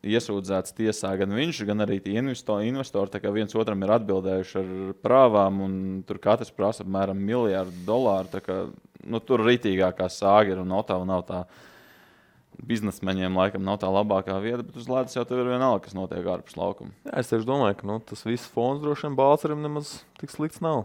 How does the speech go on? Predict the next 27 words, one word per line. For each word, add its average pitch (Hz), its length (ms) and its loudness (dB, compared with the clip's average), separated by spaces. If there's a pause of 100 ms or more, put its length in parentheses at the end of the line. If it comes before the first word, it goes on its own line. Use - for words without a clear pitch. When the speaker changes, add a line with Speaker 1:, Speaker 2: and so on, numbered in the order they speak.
(160)
Speaker 2:
Nu, 117 160 -6
ja 113 80 0
viņš 98 160 -6
pievēr 98 300 4
acis - 180 -2
uz - 80 -20
to, 98 180 -2
ko 98 140 -2
viņš 95 140 -8
pats 101 260 -2
saka 101 200 0
par - 140 -10
to 95 140 -4
organizāciju. 92 600 -4
Speaker 1:
Nu, 123 160 -8 (560)
tur 165 180 4
jau 127 100 8
tā 107 220 6
lieta, 123 280 4
ka 104 200 4 (1120)
tik 113 140 2
bieži 107 400 4
man 98 120 -2
šķiet, 92 200 -4
mēs 95 220 -4
varam 95 200 -2
runāt 104 380 2